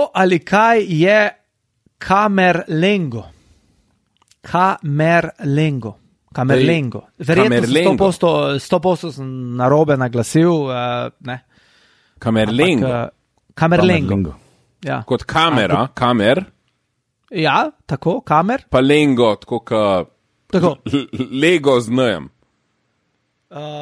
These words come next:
Speaker 1: ja.
Speaker 2: Ja, okej.
Speaker 1: Bravo.
Speaker 2: Okej.
Speaker 3: Ja, lengo bi bilo mogoče nekaj razumeti, ne, ali kaj?
Speaker 1: To
Speaker 2: V
Speaker 1: pa ne
Speaker 2: katerem
Speaker 1: vem.
Speaker 2: jeziku, v katerem jeziku ti to zdaj prevajaš?
Speaker 1: Eh,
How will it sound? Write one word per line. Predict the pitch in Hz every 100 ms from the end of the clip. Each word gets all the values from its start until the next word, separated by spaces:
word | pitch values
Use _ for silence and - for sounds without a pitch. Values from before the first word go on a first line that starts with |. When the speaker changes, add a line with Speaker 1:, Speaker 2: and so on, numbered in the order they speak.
| 143 143 147 147 147 147 147 147 143
Speaker 1:
ja. | 214 262 -
Speaker 2:
Ja, | 294 - - - _ _ _ 320
okej. | 254
Speaker 1:
Bravo. | 196 170 120 _ _ _ _ -
Speaker 2:
Okej. | 190 -
Speaker 3:
Ja, | 92
lengo | 101 131 151 110
bi | 107
bilo | 117 147
mogoče | 139 147 143
nekaj | 147 127
razumeti, | 95 82 92 101 143 - 117
ne, | 82 117
ali | 113 95
kaj? | 117 127 _ _ _ _ _ _ _ _ _ _ _ _ -
Speaker 1:
To | 190
Speaker 2:
V |
Speaker 1:
pa | 214
ne |
Speaker 2:
katerem | 208 117
Speaker 1:
vem. |
Speaker 2:
jeziku, | 104 - 113 - 90 -
v | -
katerem | - 175 113
jeziku | 95 95 - 87
ti | 90
to | 80 82
zdaj | 80 85
prevajaš? | 87 82 78 73 - - _ _ _ _ _ _ _ -
Speaker 1:
Eh, | -